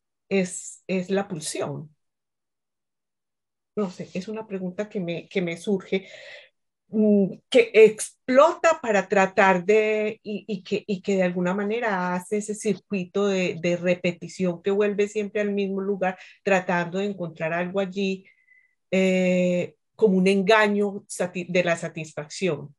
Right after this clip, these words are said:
Hacia allá me imagino yo que también apuntaba Freud cuando hablaba de eso, que va más allá de, del principio del placer. E-, entonces,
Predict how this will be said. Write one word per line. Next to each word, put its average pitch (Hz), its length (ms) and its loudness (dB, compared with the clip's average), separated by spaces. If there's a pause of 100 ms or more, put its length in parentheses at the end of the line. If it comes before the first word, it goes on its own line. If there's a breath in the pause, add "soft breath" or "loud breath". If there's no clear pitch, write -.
Hacia 160 280 -8
allá 165 500 -2 (280)
me 180 300 -2
imagino 156 420 -8
yo 180 180 -10
que 180 120 -6
también 156 360 -6
apuntaba 156 640 -6
Freud 185 420 -2 (380 soft breath)
cuando 170 280 -2
hablaba 156 380 -2
de 185 140 0
eso, 185 220 -6
que 180 120 -6
va 156 140 -4
más 175 420 0
allá 185 320 0
de, 185 320 -2
del 170 300 -6
principio 165 560 -6
del 185 120 -4
placer. 180 520 -2 (1000 soft breath)
E-, - 180 -4
entonces, 190 580 0